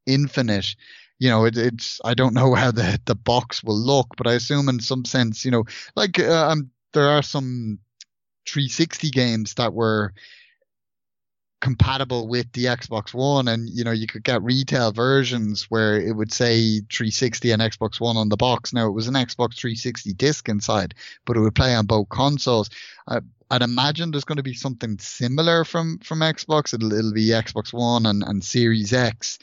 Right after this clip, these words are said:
and it, it'll work on both consoles. And, and that seems to be how they're gonna, as you said, eighteen months seem to be the indication how they're gonna go forward. Now, what, what Sony are gonna do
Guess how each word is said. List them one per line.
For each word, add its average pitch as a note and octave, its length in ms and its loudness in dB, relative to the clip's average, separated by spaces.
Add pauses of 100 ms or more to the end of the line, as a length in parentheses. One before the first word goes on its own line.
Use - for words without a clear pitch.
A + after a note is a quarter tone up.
(540)
and A#2+ 260 0
it, A2+ 280 2
it'll A#2 180 2
work A#2 400 2
on G2+ 140 0
both G#2+ 240 0
consoles. A#2+ 640 0
And, A2+ 100 -4
and A#2 140 0
that C3 160 0
seems D3 240 -2
to B2+ 100 -6
be A#2+ 120 0
how A#2 140 2
they're A2 120 0
gonna, G#2+ 260 0
as A2 160 0
you A#2 140 -2
said, G#2+ 340 0 (120)
eighteen A2 500 -2
months B2+ 280 2
seem G#2+ 280 0
to G#2+ 100 -4
be A2 80 2
the G#2 160 2
indication A2+ 720 2 (400)
how A2+ 140 4
they're A#2+ 140 4
gonna A#2+ 200 2
go A2 160 2
forward. A2+ 320 2
Now, B2+ 240 2 (360)
what, B2+ 380 0
what C3 420 0
Sony E3+ 420 0
are F#3 80 0
gonna F#3 200 0
do F3 400 0